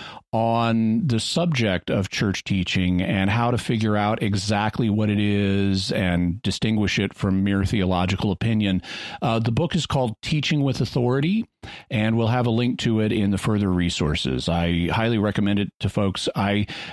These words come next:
encounter a lot of people on the internet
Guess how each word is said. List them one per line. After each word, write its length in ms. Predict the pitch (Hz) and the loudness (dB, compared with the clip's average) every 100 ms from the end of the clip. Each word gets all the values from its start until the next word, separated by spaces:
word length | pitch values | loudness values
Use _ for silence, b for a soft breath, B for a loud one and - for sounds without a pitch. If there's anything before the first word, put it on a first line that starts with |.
| B | B
encounter 960 | - - 120 110 - 135 135 131 120 117 | -10 -4 -2 -2 0 0 2 2 2 2
a 160 | 113 | 2
lot 420 | 104 101 107 117 120 | 0 2 2 0 0
of 80 | |
people 360 | - 120 113 117 | 0 -2 0 0
on 100 | 104 | 0
the 160 | 101 98 | 2 2
internet 540 | 110 113 113 117 | 0 0 0 0